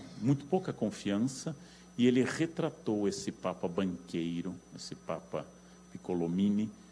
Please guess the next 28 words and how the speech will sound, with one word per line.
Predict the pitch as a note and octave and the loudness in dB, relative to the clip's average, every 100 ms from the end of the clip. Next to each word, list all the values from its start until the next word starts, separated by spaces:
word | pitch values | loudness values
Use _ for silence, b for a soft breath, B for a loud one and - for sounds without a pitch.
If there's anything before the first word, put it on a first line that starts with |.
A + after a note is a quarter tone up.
| B - - | B -18 -6
na | A2 G2 | -2 -2
sua | - G#2+ G2 | 0 2 2
desconfiança, | - - - G#2 - - F2 E2+ D2+ - - | 2 -6 -2 -2 -2 -4 0 0 -2 -8 -8
com | - | -2
a | A#2 | 0
beleza | G#2 G#2 G#2 A#2 G2+ G2 | 4 4 6 6 6 2
de | F2 | 0
uma | F#2+ E2+ | -2 -2
sobrepeliz | - F2+ F2+ - F2 F2 F#2+ - | -2 -2 -2 -2 -4 -2 -4 -4
pintada | - F2 E2 G2 G2+ F2+ F2 - B B B | -6 -6 -4 -2 -2 -2 -6 -12 B B B
e | G#2 | -6
de | F#2 G#2 | -2 0
uma | G2 F#2 | 0 0
seda | - - G2 F#2+ F#2+ F#2+ G2 | -4 0 2 2 2 -2 -2
absolutamente | G#2+ G#2+ - F#2+ F#2+ G2 F#2 F2 F2+ F2+ - | -8 -8 -8 -6 -6 -6 -6 -4 -4 -6 -6
magistral | F2+ E2+ F2+ - A#2 C#3+ | -6 -6 -10 -6 -2 0
e, | D3+ | 0
acima | - B2+ | 0 0
de | G#2 G2+ | -2 -2
tudo, | - D#3+ - | 2 2 0
o | - - - - | -12 -20 -20 -14
primeiro | - G2+ G2+ | -6 -2 0
grande | F2+ G2 G#2 F#2 | -2 0 2 2
retrato | F#2 F2 F2 E2 - | -2 -2 -4 -4 -12
psicológico | - - - F2+ E2+ E2+ - | -12 -8 -4 -2 -2 -4 -8
do | F2 | -12
século | - F2 F#2 | -10 -10 -10
dezessete. | E2+ E2+ - - - - - - | -10 -10 -10 -14 -16 -18 -18 -18